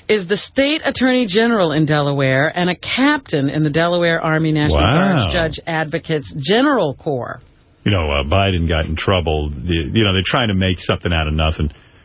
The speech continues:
Speaker 2: The guy said, uh, "Gee, you know, uh, I'll tell you the truth." Someone said, uh, something about Hillary Clinton. He said, "You know,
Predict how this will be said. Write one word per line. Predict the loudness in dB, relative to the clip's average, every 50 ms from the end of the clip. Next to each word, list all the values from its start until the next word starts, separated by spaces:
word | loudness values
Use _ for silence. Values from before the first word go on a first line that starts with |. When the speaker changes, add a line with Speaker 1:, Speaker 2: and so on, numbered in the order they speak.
| _ _ -2
Speaker 2:
The | -2 0
guy | 0 0 0 0 -2 -4
said, | -4 -2 -2 -2 0 0 0
uh, | 0 0 0 0
"Gee, | 0 0 0 2 2
you | 2 2 2
know, | 2 2 0 0 2 2 2
uh, | 2 2 2 2 2 2 2 2 2
I'll | 0 0
tell | 0 0 0
you | 0 0
the | 0 -2 -4
truth." | -2 0 0 0 -2
Someone | -2 -2 0 0 0 0 -2
said, | -2 0 0 0 0 0 -2
uh, | -2 -2 0 -2 -2 -4 -4 -6 -10 _ _ _ _ _ _ _ _
something | -6 -4 -2 0 2 2
about | 2 2
Hillary | 2 2 2 0 -2
Clinton. | -2 -2 -4 -2 -2 -2 -2
He | -2 -2
said, | 0 0 -2 0
"You | 2 0
know, | 0 0 -2